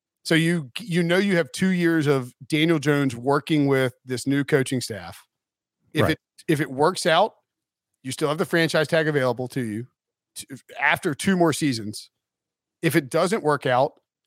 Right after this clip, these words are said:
Speaker 1: you have the ability to say, "All right, Daniel, we'll give you this, like, podunk contract,"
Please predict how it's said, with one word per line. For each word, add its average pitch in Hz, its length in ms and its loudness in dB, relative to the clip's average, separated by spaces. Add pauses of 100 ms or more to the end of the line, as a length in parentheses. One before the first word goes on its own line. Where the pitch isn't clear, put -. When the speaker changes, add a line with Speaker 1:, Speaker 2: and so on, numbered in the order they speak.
(280)
Speaker 1:
you 156 120 -2
have 165 180 2
the 160 100 2
ability 147 540 2
to 143 140 -4
say, 139 440 2
"All 147 100 2
right, 147 120 2
Daniel, 147 220 2
we'll 139 100 0
give 135 160 -2
you 135 60 -2
this, 131 280 -6 (440)
like, - 120 -20 (140)
podunk 147 360 0
contract," 135 580 0